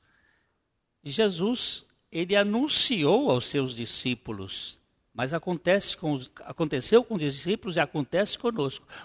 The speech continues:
Muitas vezes, aquilo que é falado na palavra de Deus, nós não percebemos. Nós não escutamos. Nós não nos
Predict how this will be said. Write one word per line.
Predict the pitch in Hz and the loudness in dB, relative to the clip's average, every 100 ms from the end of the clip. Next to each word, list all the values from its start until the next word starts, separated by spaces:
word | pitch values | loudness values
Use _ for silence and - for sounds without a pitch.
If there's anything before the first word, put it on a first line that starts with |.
| - | -10
Muitas | 127 165 254 220 180 | -4 2 2 2 0
vezes, | 139 135 123 107 104 - - | 0 -2 -2 -6 -12 -14 -14
aquilo | - 117 - 185 196 | -16 -18 -10 -8 -8
que | - 160 | -6 -6
é | 175 | -4
falado | - 143 139 127 196 196 | -4 -4 0 2 2 0
na | 160 | -4
palavra | 147 135 139 175 170 | -4 -2 -2 -2 -6
de | 147 | -8
Deus, | 113 113 151 - _ - _ _ | -8 -6 -8 -12 _ -20 _ _
nós | 139 139 | -2 -2
não | 151 151 | -2 -4
percebemos. | 180 156 - 202 165 127 101 - - - - _ _ _ _ _ _ _ _ _ _ _ _ _ _ _ _ _ | -4 -6 -4 -6 -8 -12 -14 -14 -12 -12 -14 _ _ _ _ _ _ _ _ _ _ _ _ _ _ _ _ _
Nós | 131 135 151 | 0 2 4
não | 156 180 190 - | 2 0 0 -4
escutamos. | - 196 - - - _ 214 196 _ _ 143 135 139 107 98 - - - - - _ _ _ _ _ _ _ _ _ _ _ _ _ _ - | -2 2 2 0 -2 _ -6 -6 _ _ 2 2 0 -12 -14 -12 -10 -10 -12 -16 _ _ _ _ _ _ _ _ _ _ _ _ _ _ 0
Nós | 147 180 180 | 4 6 4
não | 196 202 | 0 0
nos | 190 220 233 - | 2 4 4 2